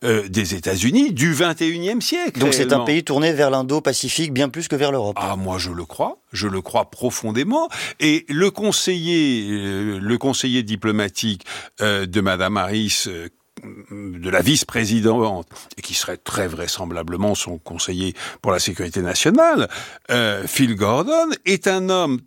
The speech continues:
Speaker 1: très européaniste, en, en ce sens qu'il connaît nos cultures et qui parle nos langues, particulièrement français d'ailleurs, il est presque bilingue, euh, en, en français, je, je, je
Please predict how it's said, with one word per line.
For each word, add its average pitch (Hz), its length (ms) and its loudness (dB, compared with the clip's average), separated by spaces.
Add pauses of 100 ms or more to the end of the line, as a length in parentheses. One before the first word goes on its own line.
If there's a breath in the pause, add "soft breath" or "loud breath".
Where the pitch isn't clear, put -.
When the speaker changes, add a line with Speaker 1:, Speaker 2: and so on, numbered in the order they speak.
(120)
Speaker 1:
très - 400 0
européaniste, 147 1120 0
en, - 80 0
en 147 380 -4
ce 170 120 0
sens - 240 -2
qu'il 113 180 -8 (100)
connaît 196 340 2
nos 101 160 0
cultures 92 720 -6 (280 loud breath)
et 87 100 -6
qui 92 160 -2
parle 90 240 0
nos 87 160 0
langues, 294 320 2
particulièrement 87 540 -4
français - 440 -2
d'ailleurs, 127 460 0
il 90 420 -8
est 82 60 -8
presque - 300 -4
bilingue, 113 440 2 (380 loud breath)
euh, 104 220 2
en, 92 300 -2
en 85 40 0
français, 156 440 2
je, 90 260 -2
je, 87 100 -14 (300)
je - 100 -14